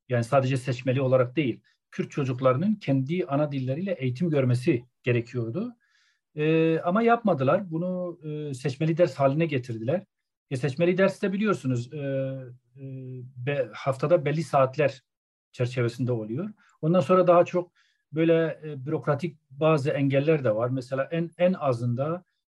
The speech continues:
e, on kişinin, e, bunu talep etmesi gerekiyor. Ondan sonra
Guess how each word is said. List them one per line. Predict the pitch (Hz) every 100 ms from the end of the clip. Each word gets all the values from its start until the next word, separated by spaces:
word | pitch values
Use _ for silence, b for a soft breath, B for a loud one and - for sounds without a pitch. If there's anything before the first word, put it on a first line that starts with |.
| _
e, | 131 127
on | 175 185 170
kişinin, | - - 123 113 98 _ _ _ _ -
e, | 131 123
bunu | 131 135
talep | 131 131
etmesi | 123 127 123 127
gerekiyor. | 113 110 - 131 170
Ondan | 170 156 165
sonra | 160 165 165 160